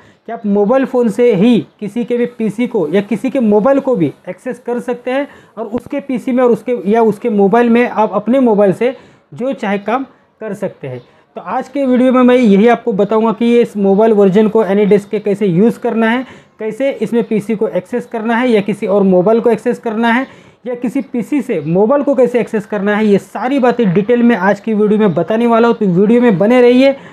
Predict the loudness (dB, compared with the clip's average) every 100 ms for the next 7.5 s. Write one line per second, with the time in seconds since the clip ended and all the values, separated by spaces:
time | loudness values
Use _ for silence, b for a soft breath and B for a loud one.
0 | B -12 -12 -8 -6 -2 -2 0 0 0
1 | -2 -4 -10 -10 -10 -6 -2 0 0 -2
2 | -2 -2 -2 -4 -6 -6 -8 -6 -6 -4
3 | -2 -4 -4 -6 -6 -10 -10 b b b
4 | -12 -8 -6 -6 -6 -6 -2 -2 0 0
5 | 0 2 0 -2 -4 -2 -2 -2 -2 0
6 | 0 -2 0 -4 -4 -8 -4 -4 0 -2
7 | -2 -10 -20 _ -8